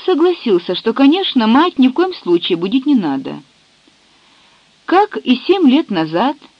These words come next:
перед ним навалили целую гору бутербродов. Сигна налила ему чашку кофе, и чтобы не затевать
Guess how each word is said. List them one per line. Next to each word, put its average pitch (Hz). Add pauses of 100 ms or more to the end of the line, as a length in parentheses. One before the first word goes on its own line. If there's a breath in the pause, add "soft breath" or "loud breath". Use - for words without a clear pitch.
(480 soft breath)
перед 277
ним 403
навалили 269
целую 330
гору 262
бутербродов. 180 (1300 soft breath)
Сигна 330
налила 202
ему 359
чашку 285
кофе, 220 (420 soft breath)
и -
чтобы 277
не 254
затевать 220